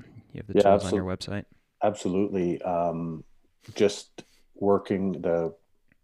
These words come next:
Speaker 2: the website is functional. Uh, the, uh, shop portion of the website is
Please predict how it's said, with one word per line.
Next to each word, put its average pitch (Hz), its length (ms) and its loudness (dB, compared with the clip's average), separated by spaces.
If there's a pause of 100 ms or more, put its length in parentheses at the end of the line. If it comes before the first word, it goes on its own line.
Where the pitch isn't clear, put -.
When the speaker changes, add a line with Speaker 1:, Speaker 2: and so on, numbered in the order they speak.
(720)
Speaker 2:
the 104 60 0
website 104 400 4
is - 80 -8
functional. 131 600 0 (100)
Uh, 82 380 -2 (180)
the, 85 360 -2
uh, 78 220 2
shop - 640 -2 (320)
portion 80 480 -2
of 80 160 -10
the 78 80 -4
website 80 480 -2
is 80 380 -8